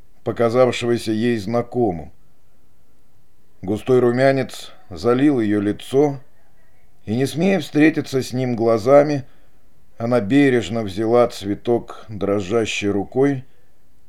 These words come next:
и приколола его к груди, чуть слышно прошептав при этом: «Все, что из пустыни, мне чрезвычайно дорого».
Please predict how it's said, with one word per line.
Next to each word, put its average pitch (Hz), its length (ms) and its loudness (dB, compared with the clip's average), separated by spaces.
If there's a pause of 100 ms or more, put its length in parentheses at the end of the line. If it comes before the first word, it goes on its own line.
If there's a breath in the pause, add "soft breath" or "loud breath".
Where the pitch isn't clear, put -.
(140)
и 104 60 -4
приколола 139 580 4
его 135 340 2
к 123 60 -8
груди, 110 560 -2 (720)
чуть - 220 -8
слышно 135 500 -2
прошептав 120 720 2
при 87 220 -4
этом: 80 320 -6 (1400)
«Все, 151 260 0
что 151 200 -2
из 139 160 0
пустыни, 147 580 2
мне 143 240 0
чрезвычайно 139 800 0
дорого». 120 500 2